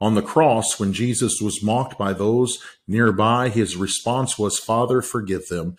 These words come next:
in Luke twenty-two thirty-four. Secondly, Islam and Christianity, views of God. Islam teaches that Allah, or God, is the sovereign creator and ruler of all that is.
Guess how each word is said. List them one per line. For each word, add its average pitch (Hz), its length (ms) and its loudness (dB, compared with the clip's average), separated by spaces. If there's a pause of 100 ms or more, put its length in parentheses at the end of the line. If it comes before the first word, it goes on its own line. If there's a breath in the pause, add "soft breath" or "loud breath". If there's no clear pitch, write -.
(300 loud breath)
in 98 220 2
Luke 101 280 4
twenty-two 98 760 0 (380)
thirty-four. 87 760 -4 (680)
Secondly, 107 880 0 (280 soft breath)
Islam 127 560 4
and 104 160 4
Christianity, 104 800 0 (540 soft breath)
views 117 1040 2
of 98 180 -2
God. 90 480 -2 (760)
Islam 151 480 6
teaches 104 460 0
that 98 240 -2
Allah, 98 340 2
or 92 200 -2
God, 92 400 2
is 87 140 -2
the 92 80 -4
sovereign 113 500 0
creator 98 480 0
and 98 180 -2
ruler 98 360 2 (340 loud breath)
of 92 160 -2
all 95 280 6
that 95 120 6
is. 101 480 4